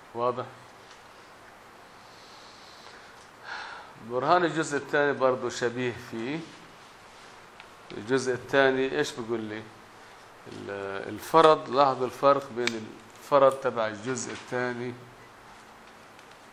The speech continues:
والجزء الأول. الفرض هنا إنه F of X أصغر من أو يساوي G of Y لكل X و Y في D.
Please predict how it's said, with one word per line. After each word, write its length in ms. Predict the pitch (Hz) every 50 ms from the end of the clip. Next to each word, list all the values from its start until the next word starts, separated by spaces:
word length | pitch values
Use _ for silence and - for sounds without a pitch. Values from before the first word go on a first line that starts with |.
| - - - - - - - - - - - - - - - - - 110 110
والجزء 480 | 107 107 101 104 120 127 120 107 117
الأول. 360 | 110 104 101 101 101 98 92 95 95 95 - - - - - - - - - - - - - - - - - - - - - - - - - - - - - - - - - - - - - - - - - - - - - - - - - - - - - 180
الفرض 680 | 185 143 131 127 120 - - 170 190 180 170 160 -
هنا 360 | 147 147 143 139 139 135 135
إنه 280 | 127 120 123 127 147 170
F 40 | 160
of 420 | - - 147 127 117 120 127 -
X 180 | - - - -
أصغر 360 | 170 170 147 139 139 135 131
من 120 | 127 120
أو 120 | 117 123 127
يساوي 520 | 123 - - 147 143 139 135 131 123 117
G 160 | 107 104 117
of 420 | 135 156 165 156 139 123 113 104 107
Y 400 | 110 110 107 104 107 117 123 120 - - - - - - - - - -
لكل 600 | 110 117 120 - - 175 175 175 160 139 143 170 160
X 200 | - - - 143
و 320 | 139 135 139 139 143 139
Y 20 |
في 180 | 131 - - 127
D. 280 | 117 120 117 104 95